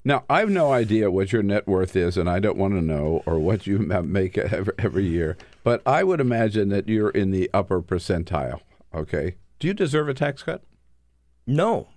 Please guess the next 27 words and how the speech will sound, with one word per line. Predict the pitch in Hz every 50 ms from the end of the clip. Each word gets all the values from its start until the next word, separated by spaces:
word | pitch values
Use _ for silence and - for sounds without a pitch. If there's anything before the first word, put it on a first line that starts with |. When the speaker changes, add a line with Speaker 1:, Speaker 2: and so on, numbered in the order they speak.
| _ - - -
Speaker 2:
absolutely | 98 107 135 131 - - 165 156 147 147 127 131 131
not. | 120 123 147 156 165 147 95 - - -
I | 92 101
mean, | 101 104 107 110 113 110 107 107
uh, | 107 107 107 107 104 98 92 90 87 _ _ _ _ _ _ _ _ _ _ _ _
people | - - 135 139 135 - 147 139 135 131 127 123 110 - -
at | 101 107 107 101
the | - 101 95
top | - - 110 104 110 104 -
of | 117 104
the | 101
tax | - - 101 104 98 101 98 -
brackets | - - 107 98 95 98 95 - 123 110 95
have | 107 98 92 92
been | 101 101 98
getting | 92 104 104 101 104 101 98
tax | - - 110 101 95 101 - -
cuts | - - 107 117 120 - - - -
for, | - - 107 107 101 98 101 101 87 82 - _ _ _ _ _ _ _ _ _ -
I | 62 73
don't | 107 117 110 95
know, | 76 69 90 104 104
ten | 92 - - - 107 107
or | 113
twenty | - - 120 117 113 113 113
years. | 110 120 135 160 180 - - - - - - - - _ _ _ -
Uh, | 98 101 98 98 98 92 90 92 87